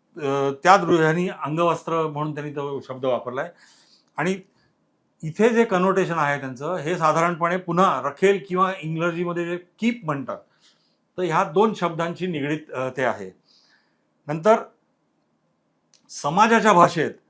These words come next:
रखेल हा शब्द normally गलिच्छ एक शब्द आहे किंवा एक घाणेरडा शब्द आहे असा, अ, एक, अ, समज आहे. पण त्या शब्दाला तुम्ही जर का एक पर्यायी शब्द दिलात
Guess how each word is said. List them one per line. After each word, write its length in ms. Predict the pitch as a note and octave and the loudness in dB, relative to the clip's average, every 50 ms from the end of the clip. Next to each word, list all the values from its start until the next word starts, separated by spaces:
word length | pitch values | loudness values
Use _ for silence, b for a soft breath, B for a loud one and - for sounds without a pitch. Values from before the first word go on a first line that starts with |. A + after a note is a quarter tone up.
| _ _ _ _ - | _ _ _ _ -6
रखेल 300 | B2 D3+ D3+ G#3 A3 A3+ | -4 -2 0 2 2 4
हा 80 | A3 G#3+ - | 4 2 2
शब्द 220 | F#3 F3 E3+ D#3+ F#3+ | 0 -4 -4 -2 -2
normally 920 | G#3 A3 G#3 D#3+ D3 D#3+ E3+ F3 F#3+ G3 G#3+ G#3+ G#3 F#3 _ C#3+ D3+ C#3+ | -2 -2 -2 0 0 0 0 -2 -4 -4 -6 -8 -10 -14 _ -20 -10 -6
गलिच्छ 380 | D3 D#3 F3+ G#3 G3+ - - G3 F#3+ G3+ G3 G3 - - | -4 -2 -2 -2 -4 -4 -2 -2 0 0 -2 -4 -8 -10
एक 180 | E3 D#3+ D#3+ - | -12 -12 -10 -8
शब्द 260 | - D3+ C#3 C#3 D#3 | -8 -8 -6 -2 0
आहे 320 | D3+ C#3 B2 B2 C3 C#3 | 0 0 0 -2 -4 -6
किंवा 320 | C#3 - D3+ D3 D3+ D#3 D#3 | -6 -6 -8 -6 -4 -4 -6
एक 160 | D#3 B2+ A#2 | -6 -8 -8
घाणेरडा 400 | A2 B2 C3+ D#3 F3+ F#3+ F#3 F3 - | -6 -6 -4 -2 -2 0 0 -2 -4
शब्द 360 | D#3 C#3 C#3 C#3+ C#3 C#3 D3 - | -4 -6 -4 -4 -4 -4 -4 -4
आहे 280 | A#2+ B2 C3 B2+ C#3 C#3 - _ _ _ _ _ _ - | -2 -2 -2 -2 -6 -10 -14 _ _ _ _ _ _ -8
असा, 320 | B2+ A#2 F3 E3+ E3 E3+ | -4 0 2 4 4 4
अ, 140 | E3 C3+ C#3+ | 2 0 0
एक, 300 | D3 D3 D3 C#3+ - D3+ | -2 -2 -4 -4 -4 -4
अ, 240 | B2+ B2+ B2 B2 A#2 | -2 -2 -2 -2 -4
समज 300 | - - B2+ D3 D#3 C#3+ | -4 -4 -2 0 2 2
आहे. 260 | C3 B2 B2 C3+ D#3+ D#3 _ _ _ _ _ _ _ _ _ _ _ _ _ _ _ _ - | 2 2 0 -2 -4 -8 _ _ _ _ _ _ _ _ _ _ _ _ _ _ _ _ -2
पण 120 | - F#3 F#3+ - - _ _ _ _ _ _ _ _ _ - | -2 0 0 -2 -6 _ _ _ _ _ _ _ _ _ 2
त्या 160 | D#3+ G3+ A3+ A3 | 4 4 4 2
शब्दाला 1040 | - E3 D#3 D3+ D3+ E3+ E3 E3 E3+ E3+ E3+ - _ _ _ C#3 C#3+ D#3+ E3+ E3 D#3 - - | 0 -4 -6 -2 0 2 2 2 2 0 -2 -6 _ _ _ -8 -6 -6 -6 -6 -8 -8 -8
तुम्ही 200 | D#3+ D#3 F3 E3 | -6 -4 -4 -4
जर 140 | E3 E3 - | -4 -4 -2
का 180 | - D#3+ D#3+ | -2 -2 -2
एक 180 | D#3+ D#3+ - - | -2 -4 -6 -4
पर्यायी 340 | - C3+ C#3 D#3+ F3 F#3+ E3 | -4 -2 0 0 0 0 0
शब्द 260 | - D#3+ D3 D3 D#3 | -2 -4 -4 -2 -2
दिलात 340 | D#3 C#3+ C#3+ C3+ C#3 C#3+ | -2 -2 0 2 2 2